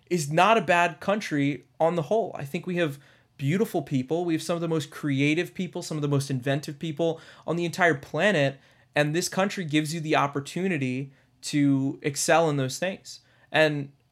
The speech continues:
you know, I'm not saying that there aren't issues. Obviously, there are issues. And, and right now we're seeing protests because of some of those issues. But when all you're focusing on is the worst parts, and that's constantly your narrative,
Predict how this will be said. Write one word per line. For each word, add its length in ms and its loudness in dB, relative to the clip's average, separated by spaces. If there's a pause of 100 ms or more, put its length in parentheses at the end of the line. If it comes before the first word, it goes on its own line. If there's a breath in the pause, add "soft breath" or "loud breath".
you 140 -2
know, 100 4
I'm 80 2
not 160 0
saying 260 0
that 120 -2
there 260 0
aren't 240 -2
issues. 540 -2
Obviously, 380 0
there 180 0
are 180 2
issues. 440 -4
And, 200 -4
and 280 -6
right 160 0
now 180 2
we're 100 0
seeing 220 -4
protests 460 -2
because 420 -2
of 120 -2
some 160 -4
of 60 -2
those 200 0
issues. 420 -8 (460 loud breath)
But 300 6 (140)
when 200 0
all 200 6
you're 140 2
focusing 560 -2
on 400 0 (300 soft breath)
is 160 -4
the 100 0
worst 380 -2
parts, 500 -2 (100)
and 140 -2
that's 160 0
constantly 680 -4
your 120 -2
narrative, 640 -4